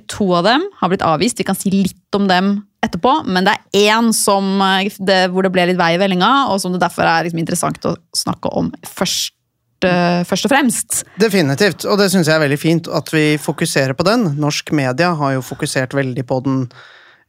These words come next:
Speaker 2: eh, en av de andre som da ble avvist, og som delvis var mot Norge, så det var jo masse overskrifter om at Norge har blitt frikjent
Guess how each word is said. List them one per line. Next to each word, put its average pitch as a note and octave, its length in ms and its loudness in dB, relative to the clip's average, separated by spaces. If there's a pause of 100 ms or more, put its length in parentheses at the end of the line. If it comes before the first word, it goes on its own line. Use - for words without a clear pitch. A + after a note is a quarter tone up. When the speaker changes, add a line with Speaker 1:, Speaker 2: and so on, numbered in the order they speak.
Speaker 2:
eh, C3 460 -2 (160)
en B2+ 160 -2
av B2 80 -2
de D#3 100 0
andre E3 480 2 (200)
som D3 200 -2
da C#3+ 140 0
ble C#3 340 0
avvist, C3+ 520 -2
og D3+ 40 -6
som D3 140 0
delvis C#3+ 380 -2
var B2+ 200 0
mot D#3+ 200 0
Norge, C#3+ 340 0
så G3+ 240 0
det D#3 100 -2
var C#3+ 100 0
jo C#3+ 100 -2
masse - 180 -6
overskrifter D3 720 -2
om C#3+ 80 0
at C#3+ 80 -4
Norge C#3+ 340 0
har C3 140 -2
blitt D3 180 -4
frikjent C#3 920 -2